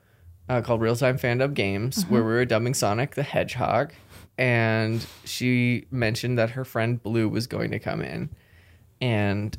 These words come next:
Speaker 1: um, be a part of that. And she was gonna play Tails. And I was like, "Oh, some, you know, newcomer. I like new blood. That's cool." As an improviser, it keeps me on my toes.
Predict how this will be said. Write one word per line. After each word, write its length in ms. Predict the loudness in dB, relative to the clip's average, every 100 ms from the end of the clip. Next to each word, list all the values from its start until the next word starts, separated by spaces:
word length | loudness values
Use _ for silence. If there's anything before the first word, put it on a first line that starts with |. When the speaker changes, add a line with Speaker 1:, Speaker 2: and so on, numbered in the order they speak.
| -2
Speaker 1:
um, 420 | 0 2 0 -4 -4
be 420 | -2 0 -2 -6 _
a 60 | -18
part 480 | -6 0 0 0 -4 -20 -16 -6
of 200 | -4 0
that. 480 | 4 6 4 2 -2
And 100 | -6
she 100 | -4
was 100 | -2
gonna 160 | -2 0
play 180 | 2 0
Tails. 560 | 0 2 4 2 0
And 80 | -2
I 80 | -2
was 80 | -2
like, 140 | -4 0
"Oh, 180 | 0 0
some, 320 | -4 -6 -8 -6
you 120 | -4
know, 200 | -2 -6 -4
newcomer. 580 | 0 0 0 0 0 2
I 80 | 2
like 200 | 2 2
new 160 | 0
blood. 460 | 2 2 4 4 4
That's 220 | 0 0
cool." 440 | -8 -2 0 0 -4 -20 -20 -20 -8
As 100 | -2
an 80 | 0
improviser, 600 | 0 0 2 2 4 2
it 80 | 0
keeps 240 | -6 -6
me 120 | -2
on 100 | 0
my 120 | 0 -2
toes. 680 | 0 2 2 2 0 -4